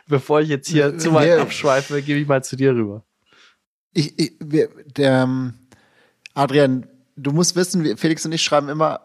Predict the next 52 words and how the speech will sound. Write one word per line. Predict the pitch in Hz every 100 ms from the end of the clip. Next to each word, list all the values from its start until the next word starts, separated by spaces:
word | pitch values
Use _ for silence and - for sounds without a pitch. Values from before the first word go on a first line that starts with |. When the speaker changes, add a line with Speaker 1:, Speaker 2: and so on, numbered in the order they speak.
| -
Speaker 2:
äh, | 139 131
so | 120
ein | 127
Google | 117 165 175
Docs | 156 151 -
und | 123 123 - _ -
wir | 135 131 135 - -
recherchieren, | 131 139 143 - 185 185 160
recherchieren | 135 - 135 - 165 165
und | - 135 - _ -
oftmals, | 170 - 120 123 - - - _
ähm, | 131 135 139 135
gucken | - 170
wir | 151
natürlich | 139 - 202 139
auch |
mal | 135 139
bei | 135 135
Wikipedia | 135 143 - 135 127 123
vorbei | 139 120 123 127 131
oder | - 123 120 117 - - _
kommen | - 147
auf | 139 -
Quellen. | - 139 147 156 _ _ _ _ _ _ _ _ -
Ähm, | 139 113
und | 156
nicht | 160 -
immer | 175 165
alles | 160 151
ist | 139 -
richtig, | 131 131 -
was, | 117 -
was | 123 113
wir | 120
da | 113
finden | - 113 107
im | 107
Netz, | 110 139 - -
weil | 117 117
auch | 123
viel | -
Bullshit | 127 143 139 120
im |
Netz | 113 110
steht, | - 135 151
das, | 135
das | - 117 117
weißt | 123 120
du | 123
besser | 120 135
als | 120 -
wir. | 147 170